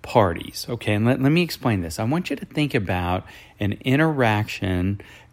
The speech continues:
that was dramatic or one that was kind of high stress or there was some frustration involved. And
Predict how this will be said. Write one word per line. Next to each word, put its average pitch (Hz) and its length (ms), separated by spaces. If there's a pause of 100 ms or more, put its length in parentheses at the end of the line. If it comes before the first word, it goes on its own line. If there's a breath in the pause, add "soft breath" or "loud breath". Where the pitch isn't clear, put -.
that 104 240
was 101 380
dramatic 98 920
or 101 120
one 104 500
that 101 120
was 98 280
kind 98 240
of 90 100
high 107 380
stress 87 800
or 104 400 (320 loud breath)
there 107 100
was 101 220
some 95 160
frustration 110 1000
involved. 92 680 (360 loud breath)
And 131 220